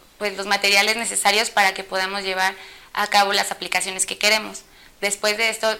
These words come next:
eh, establecimos lo, los procesos que teníamos que llevar, las problemáticas para poder de-, después ejecutarlos. El veinticuatro de junio del dos mil veinte decidimos iniciar este, esta práctica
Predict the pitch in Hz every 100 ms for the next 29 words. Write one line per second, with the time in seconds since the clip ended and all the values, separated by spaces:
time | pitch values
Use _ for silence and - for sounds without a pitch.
0 | - - 196 185 - 196 196 202 208 214
1 | 196 190 190 - 185 190 196 202 190 185
2 | 185 190 185 180 208 208 208 208 190 190
3 | 185 180 190 214 214 208 220 - 196 185
4 | 185 190 196 196 196 - 190 190 185 -
5 | 190 - - - - - - - - -
6 | 214 220 220 - 226 254 269 220 - 233
7 | 247 254 247 202 196 208 220 220 226 254
8 | 247 214 202 202 214 214 202 190 202 202
9 | 202 - 202 196 202 208 208 214 214 247
10 | 285